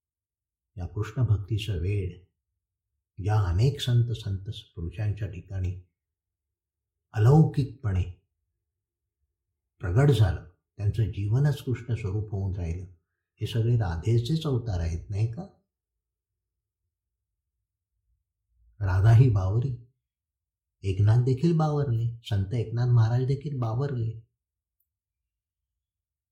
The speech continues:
त्यांच्याकडूनही गवळणी निर्माण झाल्या, ज्ञानेश्वर माऊलींकडून गवळणी निर्माण झाल्या, एकनाथ महाराजांकडून झाले. हे सगळं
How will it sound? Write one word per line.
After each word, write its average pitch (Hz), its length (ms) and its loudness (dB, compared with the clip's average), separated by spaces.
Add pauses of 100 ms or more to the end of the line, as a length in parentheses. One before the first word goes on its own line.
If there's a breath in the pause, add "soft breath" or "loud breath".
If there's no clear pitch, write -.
(380)
त्यांच्याकडूनही 127 760 4
गवळणी 139 460 0
निर्माण 113 360 2
झाल्या, 104 280 0 (2000)
ज्ञानेश्वर 107 500 2
माऊलींकडून 143 720 4
गवळणी 127 440 2
निर्माण 101 420 -2
झाल्या, 92 240 -2 (1160)
एकनाथ 98 460 -2
महाराजांकडून 139 720 0
झाले. 95 260 0 (1040)
हे 160 60 4
सगळं 123 960 0